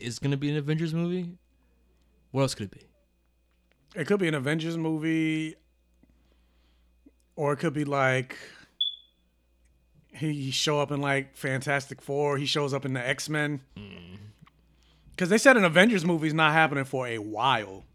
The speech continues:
Speaker 1: Well, isn't this movie not coming out for a while? Isn't
Speaker 2: No, this movie's coming out in twenty twenty-one.
Speaker 1: That's pretty far away.
Speaker 2: That's two years from now. Avengers not happening next year.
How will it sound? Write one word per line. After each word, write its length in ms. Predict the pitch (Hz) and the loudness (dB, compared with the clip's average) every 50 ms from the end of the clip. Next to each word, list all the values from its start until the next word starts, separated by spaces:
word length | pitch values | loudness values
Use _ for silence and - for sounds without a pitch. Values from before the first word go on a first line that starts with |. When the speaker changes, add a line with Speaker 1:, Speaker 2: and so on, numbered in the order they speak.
| _ - - | _ -8 -2
Speaker 1:
Well, 180 | 190 185 180 170 | 2 4 6 6
isn't 240 | 180 185 196 180 147 | 6 6 6 6 4
this 140 | 160 170 185 | 4 2 4
movie 180 | 190 196 196 | 2 4 4
not 140 | 202 208 202 | 2 0 0
coming 160 | 214 208 220 | 0 0 0
out 120 | 220 214 220 | 0 0 0
for 80 | 220 | 0
a 60 | 220 | 0
while? 420 | 208 220 226 226 214 214 233 - - _ - | 2 2 0 0 -2 -4 -6 -8 -12 _ -6
Isn't 100 | - 151 | 0 6
Speaker 2:
No, 160 | 214 240 185 | 8 8 8
this 100 | 214 220 | 8 8
movie's 240 | 269 277 233 226 - - | 6 6 6 4 4 4
coming 180 | 214 202 190 | 6 6 6
out 60 | 175 175 | 6 4
in 40 | 151 | 4
twenty 180 | - 202 185 170 | 4 4 4 4
twenty-one. 540 | - 185 175 165 165 214 269 214 123 110 - - _ _ _ _ _ _ _ _ _ _ _ _ _ _ _ _ _ _ _ _ _ _ _ _ _ _ _ _ | 2 2 2 2 2 0 0 -2 -4 -6 -10 -14 _ _ _ _ _ _ _ _ _ _ _ _ _ _ _ _ _ _ _ _ _ _ _ _ _ _ _ _
Speaker 1:
That's 140 | - 381 - | -6 -6 -6
pretty 260 | - - 285 349 302 | -4 -2 -2 0 -2
far 280 | - - 127 113 117 - | -2 -4 -4 -4 -2 -2
away. 360 | 110 113 113 127 160 214 - _ _ _ _ _ _ _ _ _ | -2 -2 0 0 -2 -2 -4 _ _ _ _ _ _ _ _ _
Speaker 2:
That's 220 | - 165 185 - | -12 -10 -10 -10
two 180 | - - - 233 | -8 -6 -4 -2
years 260 | 247 277 294 247 - | -2 0 -2 -2 -4
from 140 | - 147 127 | -4 -4 -6
now. 340 | 117 107 104 101 104 117 - - | -6 -6 -8 -10 -10 -12 -6 -6
Avengers 440 | 143 135 156 185 226 226 220 202 | -2 2 4 4 4 4 2 4
not 160 | 196 202 202 190 | 4 4 6 8
happening 380 | 196 185 180 180 175 170 170 | 6 6 6 4 2 2 2
next 240 | 170 165 - - - | 2 2 2 0 -2
year. 240 | 175 165 185 226 | 0 4 6 6